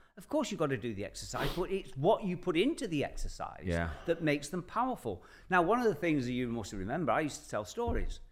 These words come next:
Speaker 2: Yeah.
Speaker 1: King David and stuff like that. You know, uh, I, I'd try and inspire them in some way with a little story that made them think about their situation
Speaker 2: Yeah.
Speaker 1: and what they're going through.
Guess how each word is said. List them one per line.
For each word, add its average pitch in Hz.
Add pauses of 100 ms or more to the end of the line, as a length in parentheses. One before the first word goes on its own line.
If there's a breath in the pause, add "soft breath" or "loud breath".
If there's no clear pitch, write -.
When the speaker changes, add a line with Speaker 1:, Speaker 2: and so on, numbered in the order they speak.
Speaker 2:
Yeah. 85
Speaker 1:
King 107
David 139
and 85
stuff -
like 113
that. 165
You 131
know, 98
uh, 92 (600 soft breath)
I, 151
I'd 143
try 139
and 131
inspire 131
them 104
in 107
some 110
way 113 (180)
with 107 (100)
a 104
little 95
story 156
that 101
made 98
them 95
think 98
about 92 (220)
their 127 (320)
situation 117
Speaker 2:
Yeah. 87
Speaker 1:
and 92
what 117
they're 110
going 120
through. 151